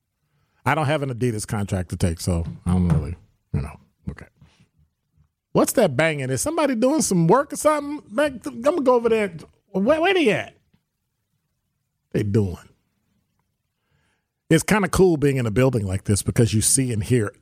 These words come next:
everything. Everything. You're listening to Truth in the Afternoon. I'm your host, Doctor Ken Harris. Eight three three two one two one zero one seven is the number.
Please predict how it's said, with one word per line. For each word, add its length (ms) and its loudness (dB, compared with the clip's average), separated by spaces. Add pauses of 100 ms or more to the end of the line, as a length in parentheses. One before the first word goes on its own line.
everything. 560 -2 (1300)
Everything. 920 2 (280)
You're 140 6
listening 360 0
to 120 0
Truth 300 2
in 80 0
the 100 2
Afternoon. 640 0
I'm 240 0
your 120 2
host, 460 0
Doctor 300 -2
Ken 220 2
Harris. 460 0
Eight 200 0
three 160 2
three 240 0
two 220 2
one 200 2
two 360 -2 (640)
one 280 2
zero 240 2
one 200 2
seven 340 2
is 80 2
the 100 2
number. 400 -2